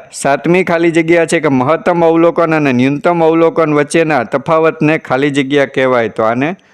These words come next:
વિસ્તાર કહેવામાં આવે છે. ત્યારબાદ આઠમી ખાલી જગ્યા છે કે આપેલી માહિતીને એક કરતાં વધારે ખાલી જગ્યા હોઈ શકે, તો એક કરતાં વધારે બહુલક હોઈ શકે, પણ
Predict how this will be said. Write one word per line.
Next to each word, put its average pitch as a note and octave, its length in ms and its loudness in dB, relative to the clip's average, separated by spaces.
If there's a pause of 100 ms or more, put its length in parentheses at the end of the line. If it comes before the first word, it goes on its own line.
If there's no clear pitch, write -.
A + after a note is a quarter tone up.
(160)
વિસ્તાર D#3+ 540 0
કહેવામાં C3+ 540 0 (280)
આવે C3 300 2
છે. G2 260 -2 (800)
ત્યારબાદ F3 500 2
આઠમી D#3 340 0
ખાલી F3 260 0
જગ્યા E3+ 340 2
છે E3 180 -2
કે D#3 80 -2
આપેલી E3+ 400 0
માહિતીને E3 600 2
એક E3 200 -4
કરતાં E3 340 0
વધારે C#3+ 400 2
ખાલી D#3 320 -2
જગ્યા D3+ 360 2
હોઈ C3+ 220 2
શકે, B2 480 -2
તો C3+ 200 -2
એક D#3+ 300 0
કરતાં E3 340 0
વધારે D#3 380 2
બહુલક D3+ 600 0
હોઈ B2+ 180 2
શકે, B2+ 380 -2 (720)
પણ D3 320 0